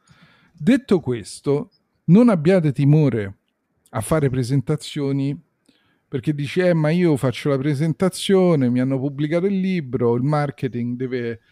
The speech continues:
stare sulle spalle della casa editrice, perché se no non sono seri". Allora, io non entro nel merito.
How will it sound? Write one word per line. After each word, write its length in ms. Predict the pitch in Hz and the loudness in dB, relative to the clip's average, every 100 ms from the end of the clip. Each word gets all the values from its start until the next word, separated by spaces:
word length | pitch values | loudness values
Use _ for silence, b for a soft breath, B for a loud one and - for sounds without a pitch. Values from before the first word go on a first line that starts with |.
| _ _ | _ _
stare 380 | - - 127 127 | -10 -4 -2 -2
sulle 220 | 135 135 | -2 -2
spalle 380 | - 131 120 117 | -2 -4 -2 -2
della 200 | 117 117 | -2 -2
casa 220 | 120 120 | -2 -2
editrice, 640 | 143 180 196 196 139 113 | -2 -2 -2 -2 -2 -4
perché 240 | 107 104 113 | -6 -8 -10
se 160 | - | -4
no 160 | 135 123 | -2 0
non 180 | 120 120 | -2 -4
sono 300 | - 160 170 | -4 -4 -2
seri". 560 | 156 131 113 110 107 - b b b b | -2 -2 -2 -4 -8 -12 b b b b
Allora, 280 | 156 143 - _ _ - - _ - | 0 0 -2 _ _ -16 -16 _ 2
io 180 | 208 | 4
non 200 | 170 175 | 6 6
entro 300 | 208 190 170 | 6 4 2
nel 160 | 143 135 | 2 2
merito. 600 | 117 101 104 98 107 | 2 -2 -8 -8 -10